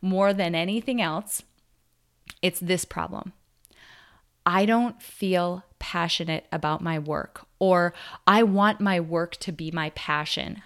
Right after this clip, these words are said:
How do I do that?" And we hear it all the time, right? This quote from Steve Jobs is just one way, but we hear all the time, "If you love what you do, you'll never work a day in your life,"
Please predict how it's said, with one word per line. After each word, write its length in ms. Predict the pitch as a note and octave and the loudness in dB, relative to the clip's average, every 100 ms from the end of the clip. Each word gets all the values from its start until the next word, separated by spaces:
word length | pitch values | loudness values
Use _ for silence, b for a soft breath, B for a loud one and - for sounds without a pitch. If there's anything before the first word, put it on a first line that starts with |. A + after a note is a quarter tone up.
| - | 0
How 160 | F#3 | 2
do 160 | F#3+ F#3+ | 4 2
I 100 | F3 | 0
do 300 | D3+ E3 D3+ | -2 -6 -6
that?" 420 | D3+ - F#3 - _ _ _ B B B B B | -8 -10 -16 -20 _ _ _ B B B B B
And 240 | G#3+ G#3 - | 2 2 0
we 180 | G#3 A#3+ | 0 0
hear 340 | - D#4 G4 | 2 2 4
it 100 | F#3 | 4
all 160 | D#3+ F3 | 4 2
the 80 | F#3 | 0
time, 420 | - D#4+ F3+ D#3+ | -2 -2 -2 -2
right? 160 | G#3 G#3+ | -2 0
This 160 | G3+ | -2
quote 340 | - C#4+ - - | 0 2 2 0
from 200 | G#3 G3 | -4 -2
Steve 260 | - A3 | -2 -2
Jobs 320 | F#3 F#3 F3+ | 0 0 0
is 120 | F3 D#3+ | -2 -4
just 220 | E3+ - | -6 -6
one 540 | E3 E3+ F3 F#3 F#3+ B B B - | -4 0 2 2 0 B B B -2
way, 440 | E3+ G3 E3+ D#3 | 4 6 6 2
but 200 | E3 - | 2 0
we 100 | G#3 | -2
hear 260 | - C4+ A#3+ | -2 0 2
all 160 | G3+ | 2
the 80 | F#3+ | 0
time, 320 | F#3+ A#3 G#3 | -2 -2 -2
"If 160 | F3 - | -2 -8
you 100 | E3+ | -8
love 280 | F#3+ A#3 A3+ | 0 2 2
what 160 | A3+ | -2
you 60 | F#3+ | -2
do, 120 | G3 | 0
you'll 220 | G#3 F#3 | 2 2
never 260 | F3+ E3 D#3 | 0 0 0
work 240 | E3+ F#3+ | 0 -2
a 60 | F3 | -2
day 200 | F#3 F#3 | 2 2
in 100 | E3+ | 0
your 120 | D#3 | -4
life," 560 | F3+ B3 B3 B3 - | 0 4 4 2 -2